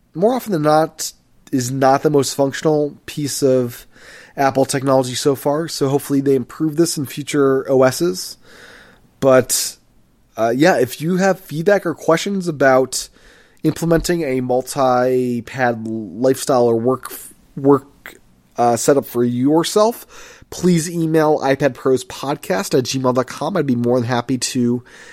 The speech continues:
answer any questions you have about this setup and using multiple iPads to get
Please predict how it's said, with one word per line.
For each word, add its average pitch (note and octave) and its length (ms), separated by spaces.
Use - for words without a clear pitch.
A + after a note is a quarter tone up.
answer E3 180
any E3+ 120
questions F3 420
you E3 100
have D#3 320
about C3+ 680
this C3 200
setup F3 440
and A2+ 440
using C#3 340
multiple A#2 580
iPads A#2 480
to A#2 80
get G2+ 240